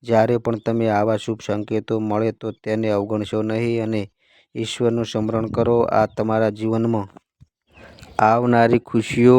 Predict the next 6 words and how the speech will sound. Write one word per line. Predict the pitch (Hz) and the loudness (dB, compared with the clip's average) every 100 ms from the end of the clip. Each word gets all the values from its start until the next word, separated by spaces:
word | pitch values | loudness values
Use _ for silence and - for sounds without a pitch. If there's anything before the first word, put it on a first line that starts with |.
| 131 127 - | 6 4 -2
અને | - 120 120 104 - _ - | -2 2 0 0 -10 _ -8
સમૃદ્ધિનો | 123 113 110 107 110 113 120 | -2 0 0 0 0 2 2
સંદેશ | 113 113 104 104 110 107 - - | 0 0 0 4 4 4 -2 -6
છે. | - 117 98 95 | 2 2 2 -2
નંબર | 104 107 113 104 | -2 0 0 0
દસ, | 104 120 | 2 0